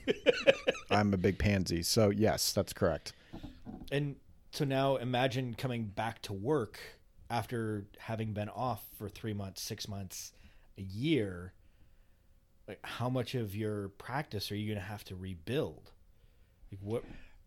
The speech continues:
Speaker 2: And
Speaker 1: what's
Speaker 2: what
Speaker 1: been going on?
Speaker 2: assets did you have to di-, dig into because you <laughs> weren't getting a paycheck? Like, it can be a really big blow,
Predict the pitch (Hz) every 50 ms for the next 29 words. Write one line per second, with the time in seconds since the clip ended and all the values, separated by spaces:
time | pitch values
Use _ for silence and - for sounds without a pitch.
0 | - - - - 139 143 175 - 117 107 113 139 151 165 180 170 - - 143 131
1 | 120 - - - 143 127 120 131 127 110 131 139 139 - - 139 123 117 135 127
2 | 131 131 151 160 131 113 113 127 139 135 117 117 143 156 175 165 - - 123 110
3 | 107 104 101 123 - - - 190 202 180 151 147 135 104 - 160 151 139 127 131
4 | 123 123 120 120 104 - 120 120 110 - 113 104 - 117 117 110 - 170 185 -
5 | 208 185 143 131 120 107 127 160 180 175 147 107 104 107 107 117 139 170 190 170
6 | 131 110 107 131 127 113 98 101 - 107 117 151 165 147 98 87 90 92 -